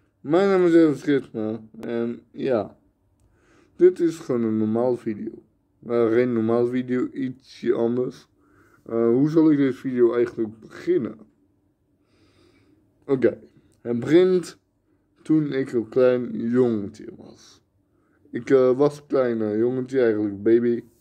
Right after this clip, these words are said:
En, ehm, toen, eh, eh, was ik geboren in het IJsseland ziekenhuis in Capelle aan de IJssel.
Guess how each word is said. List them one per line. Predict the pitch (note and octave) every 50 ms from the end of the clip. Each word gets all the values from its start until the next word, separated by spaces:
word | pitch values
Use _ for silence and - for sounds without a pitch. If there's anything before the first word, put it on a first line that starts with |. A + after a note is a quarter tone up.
| _ _ - _ _ _ _ _ -
En, | - A2 A2 A2
ehm, | G#2+ G#2 G#2 G#2 G#2 G2+ G2+ G2+ G2+ G#2 G#2 - _ _ _ _ _ _ _ _ _ _ - A3+ F#3+ D#3 -
toen, | - B2 B2 A#2+ A#2+ A#2 A#2
eh, | A2+ A2 G#2+ G#2+ G2+ G2+ G2+ G2 F#2+ - _ _ _ _ _ _ _ _ _ _ _ _ _ _ _ _ _ _ _ _ _ _ _ _ _ _ _ _ _ _ _ _ _ _ _ _ _ _
eh, | - A#3 A3 - A2+ A2
was | A2 B2 B2 B2 B2
ik | -
geboren | - B2 B2 B2 B2+ C3 C3 B2 B2 B2+ B2+ B2+
in | A#2+ A#2+ A2+
het | A2+ A2+ A2+ A2 - _
IJsseland | - C3+ C3 A#2+ - - A2+ G#2+ G2+ F#2+ G2 F#2+ -
ziekenhuis | - _ G#2+ - - A2 A2+ A2 A2 A2+ B2 B2+ - -
in | - - A#2 A2 A2 A2+ A2+ A2+ A2+ -
Capelle | - A#2 A2 A2 A2 - A#2 A2 G#2+ G#2 G#2 G#2 -
aan | - - - G2+ G2+ G#2
de | G#2+ G#2+
IJssel. | - - C3 B2+ A2 - - - -